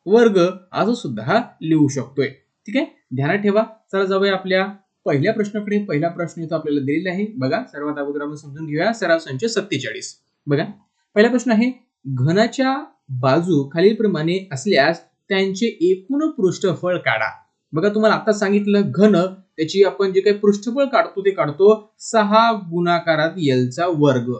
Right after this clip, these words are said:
बरोबर, हे झाले त्या घनाचं पृष्ठफळ. मग बघा, बाजू आहे तीन सेंटीमीटर, ठीक आहे, म्हणजे एल इथं होईल तीन सेंटीमीटर. मग घनाचे एकूण पृष्ठफळ कसे काढायचे? तर बघा आता इथं सहा गुणाकारात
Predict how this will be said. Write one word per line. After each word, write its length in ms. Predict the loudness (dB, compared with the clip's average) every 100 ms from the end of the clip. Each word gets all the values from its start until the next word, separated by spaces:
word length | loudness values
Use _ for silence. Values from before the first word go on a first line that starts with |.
| -12 _ _ -6
बरोबर, 260 | 0 2 2
हे 160 | 2
झाले 220 | 2 0
त्या 80 | 0
घनाचं 400 | -2 -2 -2 -4
पृष्ठफळ. 520 | 0 2 2 -2 -2 -4 -8 _ _
मग 160 | -2 2
बघा, 180 | 2 2
बाजू 460 | 0 2 2 2
आहे 160 | 2 2
तीन 420 | 0 0 2 2
सेंटीमीटर, 640 | 2 2 4 4 4 2 -2 -4 _ _ _ _ -2
ठीक 120 | 0
आहे, 100 | 0 -4 _ 0
म्हणजे 280 | 4 6 4 0 -8 -4 4
एल 160 | 6 6
इथं 180 | 0 2
होईल 200 | 2 4
तीन 240 | 4 4
सेंटीमीटर. 520 | 4 0 2 0 0 -6 _ _
मग 220 | -2 0
घनाचे 360 | 2 2 0 2
एकूण 300 | 2 2 0
पृष्ठफळ 440 | -2 -4 -4 -2
कसे 240 | 0 -2 -4
काढायचे? 540 | 0 0 0 -2 -6 _ _
तर 80 | -6
बघा 260 | 0 2
आता 140 | 2 2
इथं 220 | 2 2 -2 _ _ _ _ -20 -20 -14
सहा 380 | -8 -2 0 2
गुणाकारात 680 | 2 2 2 0 2 4